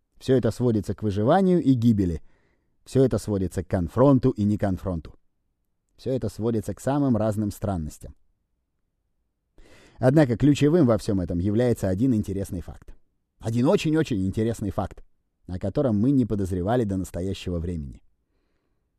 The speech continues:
Мы совершенно не подозревали об этом прямо до настоящего времени.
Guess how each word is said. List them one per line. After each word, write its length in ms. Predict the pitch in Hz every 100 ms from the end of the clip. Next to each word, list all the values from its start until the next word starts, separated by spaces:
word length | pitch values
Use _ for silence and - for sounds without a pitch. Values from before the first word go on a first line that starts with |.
| _ -
Мы 160 | 107 127
совершенно 540 | 127 120 - 190 185
не 140 | 170
подозревали 560 | 139 135 123 123 123 107
об 140 | 92
этом 200 | 80 80
прямо 420 | 76 101 151 160 143
до 120 | 127
настоящего 640 | 120 - 95 104 - 101
времени. 440 | 87 90 71 64